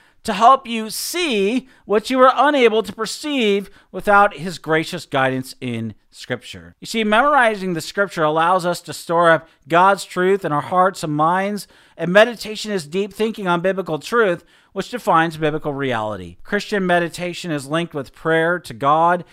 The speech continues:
and responsible Holy Spirit-filled human action to bring about genuine transformation by the grace of God.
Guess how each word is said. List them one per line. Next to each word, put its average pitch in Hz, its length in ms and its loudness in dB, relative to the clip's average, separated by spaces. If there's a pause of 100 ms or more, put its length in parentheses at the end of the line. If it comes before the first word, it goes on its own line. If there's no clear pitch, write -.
(180)
and 139 100 -10
responsible 175 640 0
Holy 175 300 0
Spirit-filled 180 720 0
human 180 240 -4
action 185 520 -2 (260)
to 180 80 -10
bring 202 160 0
about 196 240 4
genuine 214 460 0
transformation 202 720 -4
by 175 120 0
the 165 100 -2
grace 190 380 -2
of 143 260 -8
God. 123 420 -2